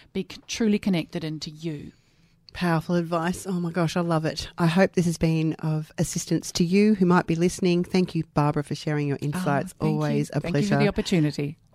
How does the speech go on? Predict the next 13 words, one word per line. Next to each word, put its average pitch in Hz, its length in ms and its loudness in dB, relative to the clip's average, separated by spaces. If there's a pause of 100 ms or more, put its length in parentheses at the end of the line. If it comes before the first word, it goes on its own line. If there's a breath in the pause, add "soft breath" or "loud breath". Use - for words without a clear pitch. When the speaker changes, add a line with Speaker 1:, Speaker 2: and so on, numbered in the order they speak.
Speaker 2:
Um, 156 300 6
we'll 185 160 8
put - 180 4
all 185 140 8
the 180 80 4
links 156 340 0
to 165 220 2
Barbara's 151 400 0
details 147 600 0
and 143 220 -2
information 143 680 -2
in, 143 520 -2
um, 139 360 -4